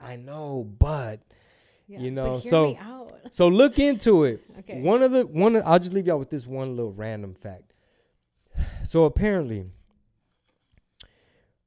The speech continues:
Speaker 1: there was a point in time in YouTube's history, it might have, I, I don't know the exact year, it might have been, like, oh five, oh four, oh six,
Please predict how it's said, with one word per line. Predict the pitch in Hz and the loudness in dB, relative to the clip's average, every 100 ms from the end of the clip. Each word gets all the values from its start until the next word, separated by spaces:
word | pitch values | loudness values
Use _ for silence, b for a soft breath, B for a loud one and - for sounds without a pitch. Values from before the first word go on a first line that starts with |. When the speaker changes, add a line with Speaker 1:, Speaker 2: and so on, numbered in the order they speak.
| _ | _
Speaker 1:
there | 139 185 | -2 0
was | 208 | 0
a | 202 | 0
point | - 202 165 | -2 -2 -2
in | |
time | 160 175 170 160 | -6 -6 -4 -4
in | 135 | -6
YouTube's | 147 156 - 131 - | -6 -8 -8 -8 -6
history, | 143 - 110 107 | -10 -8 -12 -10
it | |
might | 131 139 | -8 -10
have, | 131 - | -12 -14
I, | 117 - | -16 -10
I | 123 | -8
don't | 127 | -6
know | 120 | -6
the | |
exact | 107 117 107 117 | -8 -8 -10 -10
year, | 107 | -8
it | |
might | 120 131 | -6 -8
have | |
been, | 120 | -8
like, | 113 98 | -10 -6
oh | 120 113 | -4 -4
five, | - 107 104 101 | -6 -6 -6 -6
oh | 101 | -8
four, | - 107 107 | -10 -12 -10
oh | 104 101 | -10 -12
six, | - 107 - | -10 -12 -12